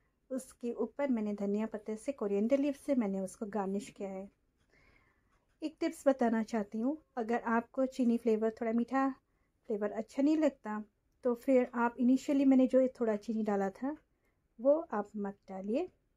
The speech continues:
बाकी प्रोसीजर में कीजिए, बहुत सही लगेगा। चीनी डालने से वो इतना मीठा भी नहीं होता। फिर भी आपको अगर बिल्कुल भी पसंद नहीं है, थोड़ा सा हल्का सा भी मीठा टेस्ट,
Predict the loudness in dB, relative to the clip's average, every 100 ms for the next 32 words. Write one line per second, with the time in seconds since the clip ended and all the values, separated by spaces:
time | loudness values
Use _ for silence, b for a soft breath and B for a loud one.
0 | _ _ _ _ _ -10 -10 -10 -8 -6
1 | -2 -2 2 4 6 4 -2 -6 -2 -4
2 | -4 _ _ _ _ _ _ _ _ _
3 | _ _ -8 -6 -4 -4 -2 -2 0 0
4 | 2 2 2 0 -4 _ _ _ _ _
5 | _ _ _ _ _ _ _ _ _ _
6 | _ _ -2 0 2 2 0 0 2 4
7 | 2 -2 -4 -4 0 0 4 4 4 2
8 | 0 -4 -4 _ _ _ _ _ _ -6
9 | -4 0 -2 -4 -8 -10 -6 -2 0 0
10 | -2 -2 -2 0 0 2 4 4 2 -2
11 | -2 2 4 6 4 2 0 0 -2 -6
12 | -4 -2 -2 -4 -8 -4 -4 -4 -16